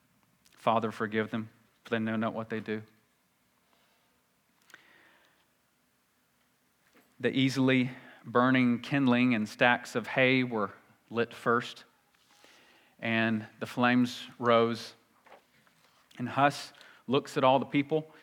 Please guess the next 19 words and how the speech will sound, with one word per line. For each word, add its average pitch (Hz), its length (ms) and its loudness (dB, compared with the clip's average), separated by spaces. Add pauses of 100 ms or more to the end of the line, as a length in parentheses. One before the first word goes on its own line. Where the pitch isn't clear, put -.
he'd 123 140 -2
been 123 140 0
faithfully 139 640 0 (340)
telling 139 380 0
the - 60 -8
truth 139 360 -4
to, 156 120 -4
of - 1600 -20
whom 135 220 2
he 127 100 0
tried 131 440 2
to - 80 -12
keep 147 280 -2
from 135 160 0
the 127 120 2
errors 135 260 2
of 127 80 -4
the 123 60 -4
church, - 500 -2